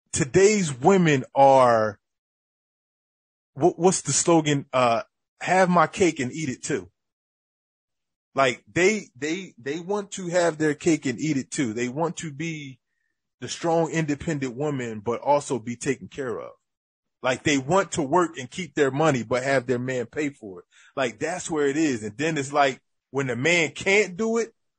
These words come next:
or, you know, like, "Babe, I can't do it." "Oh, oh, well, you need to make more money. You need to do this. You need to do that."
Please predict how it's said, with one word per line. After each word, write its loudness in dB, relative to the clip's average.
or, 0
you 0
know, 2
like, -2
"Babe, 6
I 0
can't -4
do 2
it." -4
"Oh, 8
oh, 0
well, -6
you -8
need -6
to -10
make -2
more 2
money. 2
You -6
need -4
to -18
do 2
this. -2
You -8
need -6
to -16
do -10
that." -2